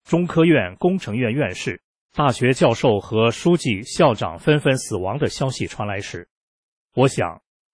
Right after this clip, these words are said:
那些为中共站队的科技精英们该有多么危险。当得知中国人民大学在一个月内就发出二十份讣告后，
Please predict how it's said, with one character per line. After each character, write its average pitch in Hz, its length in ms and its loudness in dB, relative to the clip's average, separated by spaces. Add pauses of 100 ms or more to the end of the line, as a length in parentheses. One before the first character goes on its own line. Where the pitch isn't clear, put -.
(200)
那 170 180 4
些 156 200 6
为 143 260 6
中 190 240 2
共 151 160 2
站 135 260 0
队 156 140 2
的 104 160 2
科 185 240 2
技 113 160 -2
精 143 240 -4
英 151 180 -2
们 87 220 -4 (240)
该 123 220 -2
有 92 320 -2
多 127 240 2
么 151 140 0
危 113 180 -2
险。 76 320 -14 (680)
当 147 300 2
得 139 180 4
知 143 240 4
中 196 240 2
国 123 180 6
人 120 120 2
民 131 100 -2
大 131 200 -2
学 101 340 -4
在 113 300 0
一 107 120 -4
个 156 120 2
月 151 180 4
内 107 240 -6 (260)
就 127 240 2
发 127 220 2
出 123 220 0
二 151 280 0
十 110 160 -2
份 107 220 -2
讣 123 160 0
告 92 180 0
后， - 260 -6